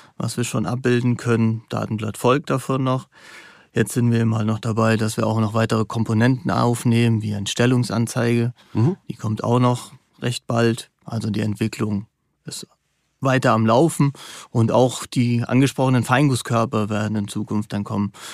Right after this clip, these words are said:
Speaker 1: Da hängt es eben halt von den Betreibern ab, in welchem Bereich die tätig sind und, äh, wo was gerne von ihnen eingesetzt wird. Also es gibt Bereiche, da werden Feingusskörper gerne genommen und es gibt eben halt Bereiche, da werden nur Schmiedekörper genommen.
Speaker 2: Mhm.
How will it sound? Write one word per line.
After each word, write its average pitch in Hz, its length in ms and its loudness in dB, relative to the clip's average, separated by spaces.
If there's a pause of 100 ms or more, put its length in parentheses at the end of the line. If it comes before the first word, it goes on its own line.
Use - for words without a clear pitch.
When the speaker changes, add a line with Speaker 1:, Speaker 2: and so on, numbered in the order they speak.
(140)
Speaker 1:
Da 113 120 0
hängt 135 280 2
es 135 100 0
eben 143 260 2
halt 127 160 2
von 120 140 -2
den 113 140 2
Betreibern 110 640 0
ab, - 260 0 (600)
in 113 200 2
welchem 113 320 6
Bereich 110 380 2
die 110 100 0
tätig 127 420 0
sind 123 300 2
und, 117 380 0
äh, 117 280 2
wo 113 380 4
was 110 380 -2
gerne 113 320 2
von 113 180 0
ihnen 107 160 2
eingesetzt 117 600 2
wird. - 260 -6 (540)
Also 107 180 -4
es 98 100 -6
gibt 107 140 -2
Bereiche, 107 380 0
da 107 140 -2
werden 101 240 0
Feingusskörper 101 720 -4
gerne 123 360 2
genommen 135 400 0 (460)
und - 280 -6
es - 60 -18
gibt - 160 -4
eben 104 180 0
halt 104 160 -2
Bereiche, 104 400 -2
da 104 140 0
werden 110 200 4
nur 117 140 4
Schmiedekörper 113 680 2
genommen. 101 360 -4
Speaker 2:
Mhm. 107 200 -4